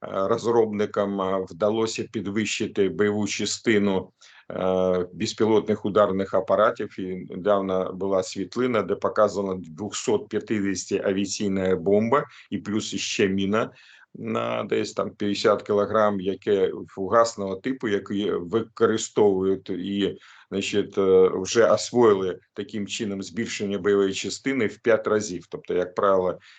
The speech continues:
безпілотники — це бойова частина до, е, п'ятдесяти кілограм, а там даже в шість, якщо двісті п'ятдесят і п'ятдесят плюс міна до трьохсот кілограмів.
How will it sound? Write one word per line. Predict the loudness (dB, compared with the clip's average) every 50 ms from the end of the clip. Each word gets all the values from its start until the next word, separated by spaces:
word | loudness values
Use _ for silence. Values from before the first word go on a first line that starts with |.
| _ -12
безпілотники — | -12 -12 -8 -4 -2 0 0 0 0 -2 -6 -6 -4 -6 -6
це | -6 -4 -4 -4
бойова | 0 0 2 2 2 2
частина | 0 -2 -4 -4 -2 -2 0 0 0 0
до, | 0 2 4 4 4 4 4 2 0
е, | 0 0 0 0
п'ятдесяти | -2 -2 -2 0 0 0 0 0 -4 -6 -8 -8
кілограм, | -4 -2 0 0 2 2 2 2 2 2 0 -4
а | -8
там | -6 -4 -4 -2 -2 -4 -6 -10 -12 -14 -14
даже | -6 0 2 2 2 2 -2
в | -4 -4
шість, | -4 -4 -4 -4 -4 -6 -6 -8 -8 -8
якщо | -8 -8 -6 -8 -6
двісті | -6 -6 -6 -6 -6 -8 -8
п'ятдесят | -6 -4 -4 -4 -2 0 0 0 0 0 -2
і | -4
п'ятдесят | -4 -6 -6 -6 -4 0 2 2 2 2 -2
плюс | -8 -10 -8 -6 -6
міна | -4 -2 0 0 0 -2 -6 -14 -20 -20 -12 -2
до | 2 4 4 4
трьохсот | 4 2 -2 0 0 2 0 0 0 0
кілограмів. | -2 -2 -2 0 2 2 4 4 4 2 0 -2 -4